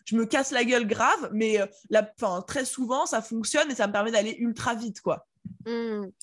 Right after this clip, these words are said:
Speaker 2: Est-ce que
Speaker 1: Donc,
Speaker 2: t'as
Speaker 1: voilà.
Speaker 2: été déçue d'un lancement un jour et, euh, t'as senti la différence entre, euh, un pré-, euh, un précédent lancement qui avait bien marché ?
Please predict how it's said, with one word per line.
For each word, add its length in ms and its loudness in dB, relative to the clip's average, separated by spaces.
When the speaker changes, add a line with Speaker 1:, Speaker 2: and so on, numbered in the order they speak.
Speaker 2:
Est-ce 120 -4
que 60 -4
Speaker 1:
Donc, 100 -2
Speaker 2:
t'as 60 2
Speaker 1:
voilà. 120 2
Speaker 2:
été 120 -4
déçue 340 -6
d'un 160 0
lancement 560 -2
un 180 -2
jour 280 -4
et, 220 0
euh, 160 0
t'as 140 -4
senti 400 -8
la 140 0
différence 580 -4
entre, 360 -4
euh, 160 0
un 280 -2
pré-, 320 -4
euh, 420 -2
un 140 -6
précédent 580 -4
lancement 680 -2
qui 160 -4
avait 200 0
bien 140 -2
marché ? 520 -2